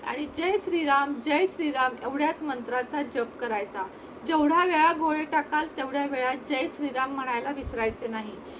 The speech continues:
या उपायामुळे तुमच्या घरी धनाची बरकत होते, व्यवसायात प्रगती होते आणि तुमच्या आयुष्यामध्ये धनाची कमतरता भासत नाही.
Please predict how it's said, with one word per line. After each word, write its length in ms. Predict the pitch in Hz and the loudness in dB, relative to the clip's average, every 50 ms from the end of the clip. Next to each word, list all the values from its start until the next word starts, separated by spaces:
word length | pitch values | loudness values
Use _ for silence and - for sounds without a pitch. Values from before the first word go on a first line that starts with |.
| - - - - 269 | -14 -16 -10 0 4
या 220 | 311 349 392 415 - | 6 6 6 6 4
उपायामुळे 760 | 381 381 - 320 330 330 330 330 330 320 320 302 294 262 233 | 2 2 6 6 6 8 6 4 2 0 -2 0 2 2 0
तुमच्या 420 | 233 - 285 269 233 - 311 285 | 0 -2 -8 -8 -6 -2 -2 0
घरी 340 | 285 277 269 277 320 311 247 | 0 0 -2 -2 0 -2 -2
धनाची 560 | 220 226 277 262 254 262 294 294 - - 349 | -2 -4 -4 0 0 0 0 0 0 -4 -4
बरकत 580 | 320 302 277 277 262 262 - - 381 403 403 - | -2 0 0 0 0 -2 -4 -2 0 0 0 2
होते, 420 | 349 330 - - 330 285 233 226 - - - - - - | 0 0 0 0 -2 -2 -2 -2 -4 -12 -16 -16 -8 -2
व्यवसायात 580 | - 240 240 311 294 - 330 330 349 349 427 | 2 4 4 4 4 2 2 4 4 4 2
प्रगती 580 | - - - 320 302 294 302 311 - - 392 415 | 2 -2 -4 -2 -2 -2 0 -2 0 4 4 6
होते 400 | 370 349 320 285 - 320 269 240 | 6 6 2 0 0 -2 -2 -2
आणि 320 | - - 247 285 320 339 294 - | 0 2 0 2 0 -2 -4 -4
तुमच्या 340 | 302 285 285 - 330 311 | -2 -2 -2 0 2 2
आयुष्यामध्ये 960 | 311 330 - - 262 269 302 294 294 - 370 339 330 320 285 - 285 254 226 233 - - - - - - - | 4 4 4 2 0 0 0 -4 -2 -2 -2 -2 0 -2 -4 -4 -4 -4 -4 -4 -8 -14 -18 -18 -14 -4 0
धनाची 460 | 320 311 320 330 339 370 - - 427 | 2 2 4 4 2 2 4 2 2
कमतरता 640 | 415 - 359 320 311 294 - 320 311 311 - 349 - | 2 4 2 2 2 0 -2 -2 -4 -2 2 2 4
भासत 420 | - 330 294 285 285 - 302 - 294 | 4 4 2 2 0 -2 -8 -6 -4
नाही. 320 | 285 262 269 285 285 | -4 -2 -2 -2 -4